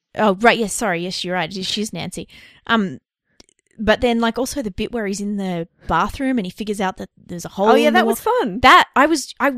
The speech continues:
Speaker 1: you follow along and you kind of feel the tension build and you, you feel scared.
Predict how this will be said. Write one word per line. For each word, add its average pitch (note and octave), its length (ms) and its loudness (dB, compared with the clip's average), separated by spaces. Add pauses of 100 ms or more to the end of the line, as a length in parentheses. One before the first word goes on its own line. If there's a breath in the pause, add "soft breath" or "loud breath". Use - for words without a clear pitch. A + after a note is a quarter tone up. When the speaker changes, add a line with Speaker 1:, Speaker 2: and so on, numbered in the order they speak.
Speaker 1:
you C4 140 -2
follow D4+ 340 0
along A#3+ 300 0
and B3 80 0
you C4 160 -2 (140)
kind C4+ 200 -2
of C4+ 80 -6
feel B3+ 200 -2
the A3 80 -2
tension A#3 380 -2
build A3+ 260 6
and A3 140 2
you, C#4 140 2
you B3+ 120 -6
feel D#4+ 340 -6
scared. - 360 -4